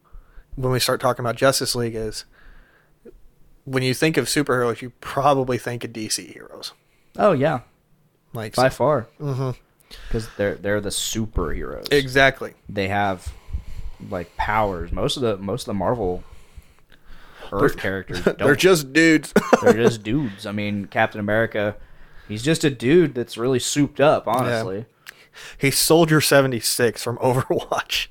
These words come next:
Speaker 1: <laughs>
Speaker 2: Uh, I mean, Iron Man, he's a guy in a suit. He's a rich
Speaker 1: Just
Speaker 2: guy in a suit.
Speaker 1: just smart. Yep.
Speaker 2: Uh, uh, Hawkeye, he's just a, he's just a dude.
Speaker 1: <laughs> Just a dude.
Speaker 2: He's just a dude. Uh, Black Widow,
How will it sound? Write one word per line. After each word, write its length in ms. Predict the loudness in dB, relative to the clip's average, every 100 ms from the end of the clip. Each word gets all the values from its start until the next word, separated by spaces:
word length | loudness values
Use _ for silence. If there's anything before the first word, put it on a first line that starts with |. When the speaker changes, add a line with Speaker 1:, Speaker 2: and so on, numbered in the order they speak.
| -8
Speaker 1:
<laughs> 1040 | -4 -4 -4 -6 -6 4 6 8 4 2 -2 -4 -20 _ _ _ _ _
Speaker 2:
Uh, 380 | -4 -2 0 0
I 40 | -2
mean, 100 | -6
Iron 300 | -4 -2 -2
Man, 240 | -2 -2 -2
he's 140 | -6
a 60 | -6
guy 240 | -2 -2
in 80 | -2
a 40 |
suit. 320 | 0 2 0 -2
He's 140 | -8
a 80 | -2
rich 200 | -2 0
Speaker 1:
Just 60 |
Speaker 2:
guy 180 | 2 2
in 60 | 2
a 40 |
suit. 180 | 0 2
Speaker 1:
just 160 | 2 2
smart. 360 | 2 2 2 _ _
Yep. 240 | -6 -6 _ _ -12
Speaker 2:
Uh, 480 | -8 -4 -2 -2 -6 _ _ _ _ _ _ _ _ _ _ _ _ -6
uh, 300 | -2 0 0
Hawkeye, 520 | 0 0 2 0 0 -4 _ _
he's 100 | -12
just 220 | -10 -10 -10
a, 80 | -10
he's 160 | -8
just 160 | -4 -4
a 40 |
dude. 480 | -2 2 6 4 2
Speaker 1:
<laughs> 100 | -6
Just 300 | -4 -4 -4
a 40 | -6
dude. 420 | 0 4 6 6
Speaker 2:
He's 160 | 2 2
just 240 | 0 0
a 40 |
dude. 460 | 0 6 8 8 4 -12 _ _ _ _
Uh, 320 | 2 4 6 4
Black 320 | 4 2 4
Widow, 320 | 6 6 4